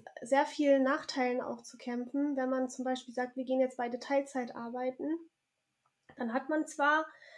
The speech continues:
ähm, eine Gleichberechtigung in der Familie, wenn man jetzt sagt, du gehst zwanzig Stunden arbeiten, ich gehe zwanzig Stunden arbeiten, aber oftmals sind die Steuergesetze ja so geschaffen, und da sind wir wieder bei den Strukturen,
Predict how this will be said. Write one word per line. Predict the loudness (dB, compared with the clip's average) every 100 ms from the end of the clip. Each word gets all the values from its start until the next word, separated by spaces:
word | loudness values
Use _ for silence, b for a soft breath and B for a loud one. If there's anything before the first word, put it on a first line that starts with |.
| B _
ähm, | 2 4 4 2 2 2 2 0 -8 _ _ -4
eine | 2
Gleichberechtigung | 6 4 4 2 2 2 2 6 8 6 4
in | 2
der | 4
Familie, | 4 4 6 6 4 4 2 0 B B B B _
wenn | 0
man | 4 6
jetzt | 4 4
sagt, | 4 4 2 -6
du | -2
gehst | -2 -2 0
zwanzig | 2 2 -2
Stunden | 0 0 2 2
arbeiten, | 4 6 4 4 0
ich | -2
gehe | -4 -2
zwanzig | 0 0 -2
Stunden | -2 -2 0 0
arbeiten, | 0 2 0 -2 B B B B
aber | 2 4
oftmals | 4 0 2 2 4
sind | 2
die | 2
Steuergesetze | 4 6 6 6 4 4 2
ja | 4 4
so | 2 0
geschaffen, | 0 0 -2 2 4 6
und | 6
da | 4 4
sind | 4
wir | 2
wieder | 2 -2
bei | -4
den | -6
Strukturen, | -6 -10 -16 -8 4 6 6